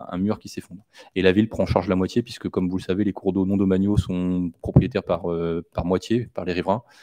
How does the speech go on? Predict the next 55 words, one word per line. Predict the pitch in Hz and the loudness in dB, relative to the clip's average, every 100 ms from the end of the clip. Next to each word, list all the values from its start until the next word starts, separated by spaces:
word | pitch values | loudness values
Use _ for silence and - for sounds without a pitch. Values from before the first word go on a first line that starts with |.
| - _ | -20 _
Donc, | 87 - | -10 -4
euh, | 90 | -2
l'école | 87 90 - 98 90 | -2 -2 0 0 2
a | 85 85 | 0 -2
la | 85 | -2
moitié | 90 - 92 | -4 -6 -8
du | 90 | -10
cours | - 87 | -8 -4
d'eau, | 95 110 | -4 -6
qui | _ | _
prend | - | -8
la | 90 | -6
moitié, | 85 - 101 | -6 -6 -6
et | 95 | -4
la | |
ville | 87 98 | -4 -4
a | |
l'autre | 92 98 | -4 -6
moitié, | 90 - 101 | -8 -6 -8
donc | 92 | -8
on | - | -14
prend | _ 95 95 | _ -12 -10
cinquante | - 92 92 | -12 -12 -12
pour | - | -16
cent. | - - _ | -20 -20 _
Voilà | 87 90 _ | -12 -12 _
pour, | 92 87 | -16 -14
euh, | 90 _ _ _ _ | -18 _ _ _ _
pour | - | -18
ce | - | -16
secteur-là. | 98 98 101 90 - - - _ _ | -14 -10 -6 -6 -8 -18 -20 _ _
Je | - 107 95 | -8 -4 -2
profite, | 95 - - 120 - | -4 -8 -10 -12 -4
euh, | 98 98 95 95 92 | 0 2 4 4 2
de | 90 | 2
ce | 95 - | -2 -2
point-là, | 92 98 98 107 | -2 2 6 4
de, | 98 90 85 85 85 85 85 85 | 4 -2 -2 -2 0 -2 -2 -6
des | |
questions | - 95 - 98 | -8 -8 0 0
des | 90 | 2
inondations | 92 90 90 101 | 2 2 0 -2
et | |
des | 92 | -2
périls, | 90 95 120 131 | -2 0 0 -2
pour | 98 | -4
vous | 95 | -2
dire | 104 - | -4 -2
qu'on | 98 90 90 90 90 90 | 2 4 4 2 2 2
est | |
en | 92 | 0
train | - 104 | -2 -2
d'avancer, | 95 98 92 - 101 | 0 0 -4 -4 -4
même, | 92 87 85 87 87 87 | -2 -4 -6 -8 -8 -8
euh, | 87 85 82 | -6 -6 -8